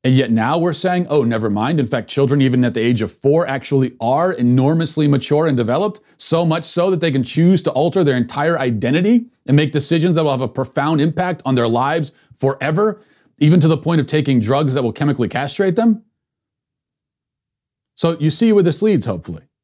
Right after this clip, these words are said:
What we have here is a developing narrative about childhood and childhood psychology and the capacities of children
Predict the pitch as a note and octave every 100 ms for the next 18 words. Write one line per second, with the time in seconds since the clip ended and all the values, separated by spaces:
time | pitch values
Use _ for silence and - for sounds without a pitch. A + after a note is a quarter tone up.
0 | _ _ _ _ _ _ _ _ _ _
1 | C3+ E3 F3 C3+ F3+ D#3+ C#3+ B2+ B2+ A#2+
2 | B2 B2 A2+ A2 B2+ D#3+ F3+ D3 A2 G2
3 | F#2+ C3 G#2 G2 A#2 - G2+ F#2 A2 C#3
4 | - _ G#3+ F#3 - A2+ A2 C#3 - C#3
5 | - G2+ F#2 A#2 C#3+ _ _ _ _ _
6 | G#2+ G2+ G#2+ - A2 B2 C3 C3+ C#3 -
7 | A2 F2+ G2+ A#2+